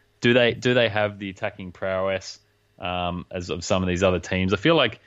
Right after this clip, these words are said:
a guy like George North, we haven't really seen him really dominate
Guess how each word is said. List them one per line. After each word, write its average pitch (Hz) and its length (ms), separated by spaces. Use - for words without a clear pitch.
a - 60
guy 113 100
like 123 200
George 104 320
North, 95 340
we 101 80
haven't 120 180
really 101 160
seen 95 340
him 95 260
really 90 220
dominate 95 500